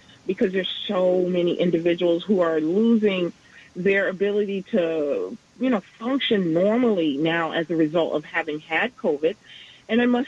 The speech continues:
say, it's not necessarily that you had covid and you nearly, you know, died, or that you had a bad disease progress, or that you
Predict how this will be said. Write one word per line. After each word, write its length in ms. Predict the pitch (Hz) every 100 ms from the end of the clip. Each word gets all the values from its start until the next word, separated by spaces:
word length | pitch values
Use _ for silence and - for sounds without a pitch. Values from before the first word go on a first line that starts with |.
| -
say, 200 | 240 214
it's 200 | 175 -
not 320 | 208 262 -
necessarily 880 | 208 220 196 - 185 185 180 180 170 -
that 240 | 180 156 -
you 160 | 190
had 320 | 196 175 175
covid 540 | - 190 175 175 170 -
and 260 | 170 160 165
you 200 | 180 - _ -
nearly, 640 | 180 175 175 170 165 160 - _
you 140 | 190 170
know, 160 | 156
died, 480 | 151 160 160 143 131
or 80 | 151
that 340 | 151 160 147
you 240 | 160 175 170
had 300 | 190 165 -
a 160 | 160
bad 580 | 151 - 175 160 165 160
disease 440 | 156 151 165 160 156 - - - -
progress, 480 | 185 151 156 156 170
or 140 | 170
that 200 | 165 156
you 140 | 180